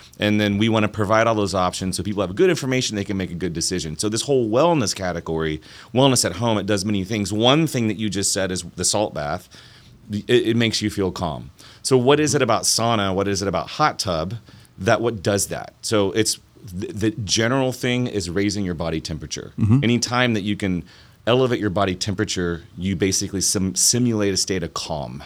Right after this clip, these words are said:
Speaker 1: When you go to sleep, your body cools. So if you can raise your body temperature, and let's say you do that sixty to ninety mi-, minutes before you go to sleep, you flip a switch and you, you,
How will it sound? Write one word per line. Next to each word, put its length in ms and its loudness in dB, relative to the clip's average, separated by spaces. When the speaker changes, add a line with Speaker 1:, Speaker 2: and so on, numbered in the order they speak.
Speaker 1:
When 200 2
you 120 2
go 180 2
to 60 2
sleep, 580 -2
your 160 4
body 260 2
cools. 640 -6
So 120 0
if 60 0
you 100 2
can 340 -2
raise 480 2
your 100 2
body 220 0
temperature, 480 -2
and 100 0
let's 140 -2
say 140 0
you 140 -2
do 260 0
that 180 -2
sixty 320 -2
to 60 -2
ninety 240 -2
mi-, 80 -4
minutes 260 -4
before 280 -8
you 100 -4
go 100 -6
to 80 -4
sleep, 400 -2
you 120 -4
flip 240 0
a 20 -4
switch 520 -4
and 260 0
you, 320 -2
you, 300 -2